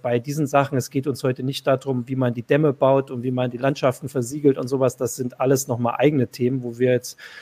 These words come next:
nochmal andere Experten zu bräuchten. Ähm, das wollte ich nur,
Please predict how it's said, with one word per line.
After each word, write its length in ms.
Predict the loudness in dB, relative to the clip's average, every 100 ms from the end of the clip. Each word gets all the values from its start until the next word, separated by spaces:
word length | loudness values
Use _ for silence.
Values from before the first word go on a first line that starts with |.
| -20 -20 -8 4
nochmal 380 | 4 6 6
andere 300 | 6 6 6
Experten 500 | 4 0 0 0 0
zu 160 | -4 -8
bräuchten. 640 | -8 -4 -4 -4 -8 -8 -8 -20 -18 -2
Ähm, 360 | 2 4 2 4
das 240 | 4 6 6
wollte 200 | 6 4
ich 100 | 0
nur, 380 | 4 6 4